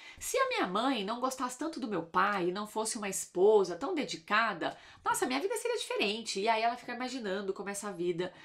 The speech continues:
seria. E aí ela vê a relação da avó, da avó materna, que ela gosta muito, é, e a, a relação dessa avó com o avô.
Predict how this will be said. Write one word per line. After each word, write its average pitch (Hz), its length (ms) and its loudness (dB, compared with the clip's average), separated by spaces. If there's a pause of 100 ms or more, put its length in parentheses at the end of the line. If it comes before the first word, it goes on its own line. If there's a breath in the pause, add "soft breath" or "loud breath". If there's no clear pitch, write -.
(180 loud breath)
seria. 175 520 2 (360 loud breath)
E 202 100 4
aí 220 240 2
ela 277 220 4
vê 233 200 -2
a 254 40 4
relação 233 560 -4
da 226 180 2
avó, 185 420 -2
da 185 180 0
avó 190 340 2
materna, 190 560 -2
que 165 120 -10
ela 175 220 -2
gosta 190 400 -2
muito, 208 500 -2 (380 loud breath)
é, 180 680 2
e 196 100 6
a, 202 100 4
a 196 180 -2
relação 196 400 -2
dessa 202 260 0
avó 196 280 4
com 208 240 2
o 214 80 4
avô. 208 480 6